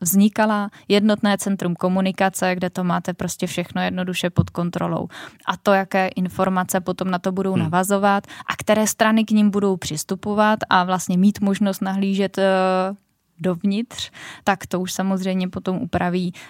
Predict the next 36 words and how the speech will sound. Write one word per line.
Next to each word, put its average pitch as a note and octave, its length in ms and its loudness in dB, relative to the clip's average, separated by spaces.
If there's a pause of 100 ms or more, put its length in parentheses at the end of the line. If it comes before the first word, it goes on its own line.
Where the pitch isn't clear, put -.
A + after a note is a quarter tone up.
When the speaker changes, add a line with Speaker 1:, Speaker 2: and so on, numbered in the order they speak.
(100)
Speaker 1:
ať G#3+ 240 -4
už G3 160 -8
legislativa, F#3+ 880 -2
nebo F#3 220 -4
samozřejmě F3+ 640 -2
jako F3+ 200 -8
čas G#3 340 0
a F3 60 -6
ta - 120 2
potřeba F#3+ 540 -4
toho F3+ 240 -4
trhu. F3+ 320 0 (420)
Speaker 2:
Rozumím. A2 460 0 (360)
Je C3 80 4
to D3+ 120 2
velmi C#3 260 4
zajímavý, B2+ 420 4
mně B2+ 120 2
se - 140 -2
ta A#2+ 80 0
myšlenka A#2+ 400 0
hrozně A#2 300 2
líbí, A2+ 500 -2
protože - 320 -6
si A2+ 60 0
Speaker 1:
Hmm. A2 80 0
Speaker 2:
myslím, A2 240 -2
že A2 100 0
může G#2+ 240 0
usnadnit G#2+ 520 -4
strašně - 400 -4
moc G#2+ 200 -4
jako A2+ 180 -4
práce. G2+ 420 0
Speaker 1:
Ano. F#3 160 4 (840)
Speaker 2:
Jenom, G#2+ 360 2